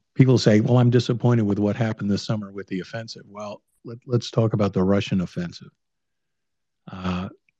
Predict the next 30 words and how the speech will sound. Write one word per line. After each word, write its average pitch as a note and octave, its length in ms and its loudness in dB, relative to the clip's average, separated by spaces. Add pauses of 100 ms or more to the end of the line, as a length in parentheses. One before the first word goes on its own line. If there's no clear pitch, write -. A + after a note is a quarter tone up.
(160)
you A2 100 -8
know, F#2+ 200 -12 (180)
the, A#2+ 300 4 (200)
the, - 140 -2 (920)
they G#3 180 8
are G#3+ 140 8
making B2+ 380 6
some A2 300 6
gains, G2+ 560 0
but - 140 -10 (1120)
they B2+ 180 2
are - 180 -6
of A#2+ 260 2 (100)
incredible, C3 1120 -2 (160)
they're, C3+ 160 -8 (100)
they're C3+ 140 0
paying C#3 460 4
incredible C3+ 800 2
prices G#2+ 520 -10
to F2 120 -10
do - 160 -10
it. - 80 -14 (1300)
So, - 260 -2 (1600)
e-, C3 120 4 (400)
every D3+ 240 6
one C#3 160 4
of C3 60 0
these A#2 180 2
places, A2 400 -4
I'm, G2+ 180 -4